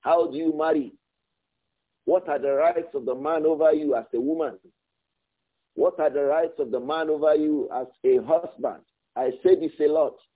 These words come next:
People prepare for one single day of marriage than they prepare for the marriage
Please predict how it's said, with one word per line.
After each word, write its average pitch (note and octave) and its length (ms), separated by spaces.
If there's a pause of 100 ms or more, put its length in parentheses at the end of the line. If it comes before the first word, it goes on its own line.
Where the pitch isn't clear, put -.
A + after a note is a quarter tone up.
(280)
People G3+ 580
prepare F3 560
for C3+ 220
one F#3 320 (140)
single E3+ 480
day D#3+ 280
of C#3 180
marriage C#3+ 420 (640)
than B2+ 260
they C#3 100
prepare E3 540 (120)
for C#3+ 140
the C3+ 140
marriage D#3+ 680